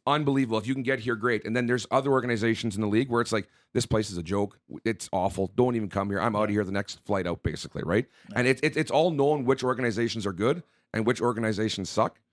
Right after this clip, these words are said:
Speaker 1: And then you kind of can figure out where guys go up, you know, based on that.
Speaker 2: But I think this is known.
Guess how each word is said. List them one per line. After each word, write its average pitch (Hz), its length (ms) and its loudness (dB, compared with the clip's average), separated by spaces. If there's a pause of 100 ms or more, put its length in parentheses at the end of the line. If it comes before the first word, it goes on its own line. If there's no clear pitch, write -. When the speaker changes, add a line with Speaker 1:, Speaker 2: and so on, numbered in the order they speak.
(360)
Speaker 1:
And 127 240 4
then 113 280 0
you 120 240 -2
kind 127 200 -2
of 107 140 0 (160)
can 113 140 -4
figure 123 260 0
out 107 80 0
where 117 140 2
guys 107 260 0
go 104 300 0 (160)
up, - 180 -8 (100)
you 113 100 -2
know, 110 100 2
based 104 280 0
on 92 140 0
that. 82 220 -4
Speaker 2:
But 185 100 6
I 214 100 6
think 220 200 2
this 233 180 4
is 180 160 0
known. 160 460 4